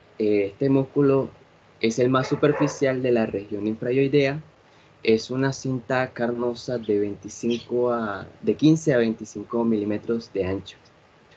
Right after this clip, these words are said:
Se inserta en el extremo inferior de la clavícula, así como también en el ligamento esternoclavicular posterior, como vemos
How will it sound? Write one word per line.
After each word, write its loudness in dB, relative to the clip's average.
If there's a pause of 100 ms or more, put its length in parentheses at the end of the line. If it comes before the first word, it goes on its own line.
(520)
Se -2
inserta 0
en 0
el 2
extremo 0
inferior 0
de -2
la 2
clavícula, 0 (460)
así -4
como 2
también 0 (140)
en 0
el 2
ligamento 0
esternoclavicular -6
posterior, 0 (520)
como -14
vemos -12